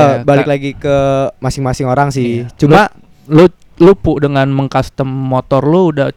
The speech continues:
Speaker 1: puas atau lu mengcustom motor lu harus jalan jauh
Speaker 2: Ya,
Speaker 1: gitu kan? Tiap orang
Speaker 2: karena
Speaker 1: beda-beda ya.
Speaker 2: karena akhirnya gua berpikir pas perjalanan kemarin ada dua tipikal bikers nih
Speaker 1: Hmm.
Speaker 2: untuk custom.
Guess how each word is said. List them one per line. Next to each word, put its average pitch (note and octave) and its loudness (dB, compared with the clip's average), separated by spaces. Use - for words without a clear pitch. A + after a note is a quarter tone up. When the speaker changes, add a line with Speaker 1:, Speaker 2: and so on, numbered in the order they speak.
Speaker 1:
puas C#3+ 0
atau C#3 -4
lu D#3 0
mengcustom C#3+ -6
motor C3 -6
lu D#3 -10
harus C#3+ -10
jalan B2+ -10
jauh C3 0
Speaker 2:
Ya, D3+ 4
Speaker 1:
gitu - 6
kan? C#3 4
Tiap C3 -2
orang C3 -2
Speaker 2:
karena D3 2
Speaker 1:
beda-beda C3 -2
ya. B2+ -8
Speaker 2:
karena F3+ 0
akhirnya G3 4
gua G#3 4
berpikir G3 2
pas E3+ -2
perjalanan D3+ 0
kemarin D3+ 0
ada D#3 2
dua D#3+ 4
tipikal D#3+ -2
bikers E3 -2
nih D3 -8
Speaker 1:
Hmm. C#3+ -6
Speaker 2:
untuk C#3 0
custom. C#3 -4